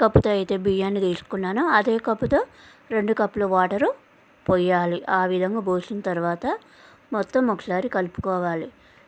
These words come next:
ఇప్పుడు రుచికి సరిపడినంత ఉప్పు, పుదీనా, జీడిపప్పు, నెయ్యి వేసి మూత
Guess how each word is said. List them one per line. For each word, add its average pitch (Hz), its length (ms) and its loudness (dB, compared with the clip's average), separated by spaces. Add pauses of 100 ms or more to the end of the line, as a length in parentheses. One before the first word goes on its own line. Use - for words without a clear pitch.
(180)
ఇప్పుడు 202 240 -4 (100)
రుచికి 220 340 -4 (140)
సరిపడినంత 190 680 -4 (120)
ఉప్పు, 175 240 -6 (1300)
పుదీనా, 202 460 2 (3250)
జీడిపప్పు, 202 600 2 (2500)
నెయ్యి 190 400 -2
వేసి 175 380 -4 (1300)
మూత 202 200 -2